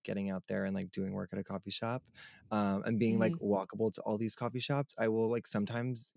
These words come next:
Speaker 1: go to, like, a different one. Like, I'll go to, like, th-, three or four in a week, and they'll all be different.
Speaker 2: Yeah.
Speaker 1: Like, I feel like I have
Speaker 2: I
Speaker 1: to,
Speaker 2: love
Speaker 1: like,
Speaker 2: that.
Speaker 1: work in different spaces for it to, like,
Speaker 2: Mm-hmm.
Speaker 1: happen. <laughs> Um, I feel like when you're just, like, anyone that works from home, like,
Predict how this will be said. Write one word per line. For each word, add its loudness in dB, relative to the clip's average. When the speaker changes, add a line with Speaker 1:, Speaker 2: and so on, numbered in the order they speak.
Speaker 1:
go 4
to, 4
like, 2
a 0
different -2
one. -2
Like, 4
I'll 6
go 2
to, 6
like, 2
th-, -14
three 2
or 4
four 0
in 0
a 2
week, 0
and 2
they'll 4
all 2
be 2
different. -4
Speaker 2:
Yeah. -2
Speaker 1:
Like, 0
I 6
feel 2
like -2
I 2
have -2
Speaker 2:
I 2
Speaker 1:
to, 4
Speaker 2:
love 4
Speaker 1:
like, -2
Speaker 2:
that. 0
Speaker 1:
work -10
in 0
different -2
spaces 0
for 0
it -2
to, -2
like, -2
Speaker 2:
Mm-hmm. 2
Speaker 1:
happen. 2
<laughs> -20
Um, 6
I 4
feel 4
like 6
when 6
you're 6
just, 4
like, 4
anyone 2
that 2
works 0
from -4
home, 0
like, 0